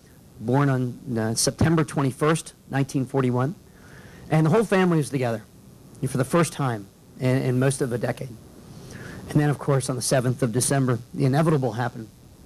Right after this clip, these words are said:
The Japanese bombed Pearl Harbor. By the seventh of January, my grandfather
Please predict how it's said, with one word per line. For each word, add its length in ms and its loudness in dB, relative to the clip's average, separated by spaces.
The 100 4
Japanese 440 2
bombed 260 0
Pearl 140 0
Harbor. 400 0
By 120 2
the 100 2
seventh 380 2
of 100 -2
January, 440 4
my 140 2
grandfather 580 0